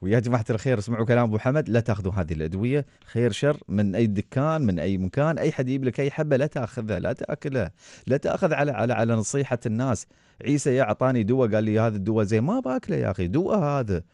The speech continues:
مو، مو بلعبة، شيء بدخله في بطني، أنا ما، ما أعرف شو، شو تأثيراته الجانبية.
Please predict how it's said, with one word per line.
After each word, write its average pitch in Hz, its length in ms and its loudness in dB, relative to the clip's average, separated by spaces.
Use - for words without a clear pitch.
مو، 127 100 2
مو 139 240 4
بلعبة، 180 460 4
شيء 131 160 2
بدخله 123 400 0
في 82 60 -6
بطني، 113 400 0
أنا 92 160 0
ما، 85 280 -2
ما 104 100 2
أعرف 107 240 -2
شو، 87 580 -2
شو 110 160 -6
تأثيراته 104 540 -2
الجانبية. 82 560 -4